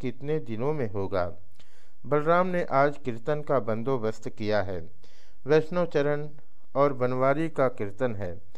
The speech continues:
वैष्णव चरण ने गाया, "ऐ मेरी रसने, सदा दुर्गा नाम का जप कर।"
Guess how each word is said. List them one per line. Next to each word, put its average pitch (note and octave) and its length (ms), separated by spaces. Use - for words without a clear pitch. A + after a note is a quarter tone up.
वैष्णव D#3 460
चरण C#3 320
ने B2+ 160
गाया, G2 400
"ऐ E3 220
मेरी D#3+ 360
रसने, C#3 600
सदा D#3+ 300
दुर्गा C3 460
नाम B2+ 340
का B2 180
जप A#2 340
कर।" F#2 280